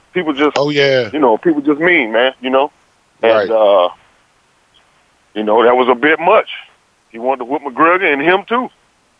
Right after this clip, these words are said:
Speaker 1: You know?
Speaker 2: Yeah, yeah. And I, and
Speaker 1: And then
Speaker 2: you're
Speaker 1: his
Speaker 2: right.
Speaker 1: bro-,
Speaker 2: And
Speaker 1: I
Speaker 2: I
Speaker 1: believe
Speaker 2: think
Speaker 1: it was his brother. I believe it was his brother that came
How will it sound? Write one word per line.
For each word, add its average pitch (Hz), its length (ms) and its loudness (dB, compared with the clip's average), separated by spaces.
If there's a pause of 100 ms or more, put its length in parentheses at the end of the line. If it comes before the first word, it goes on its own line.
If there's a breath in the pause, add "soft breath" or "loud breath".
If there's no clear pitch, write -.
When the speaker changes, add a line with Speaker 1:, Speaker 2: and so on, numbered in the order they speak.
(260)
Speaker 1:
You 139 100 -12
know? 156 260 0
Speaker 2:
Yeah, 113 240 2 (340)
yeah. 98 340 -8
And 117 120 -2
I, 139 60 2
and 143 100 0
Speaker 1:
And 180 120 -2
then 165 120 2
Speaker 2:
you're 185 100 0
Speaker 1:
his 170 80 -2
Speaker 2:
right. 151 160 4
Speaker 1:
bro-, 175 100 2
Speaker 2:
And 175 80 2
Speaker 1:
I 127 80 2
Speaker 2:
I 143 40 0
Speaker 1:
believe 160 240 -6
Speaker 2:
think 151 120 -10
Speaker 1:
it - 20 -14
was 139 100 -8
his 123 120 -14 (100)
brother. 226 400 2 (100)
I 208 60 0
believe 160 200 -6
it 147 60 -4
was 127 160 -8
his 113 120 -16 (120)
brother 202 240 2
that 226 120 2
came 214 340 0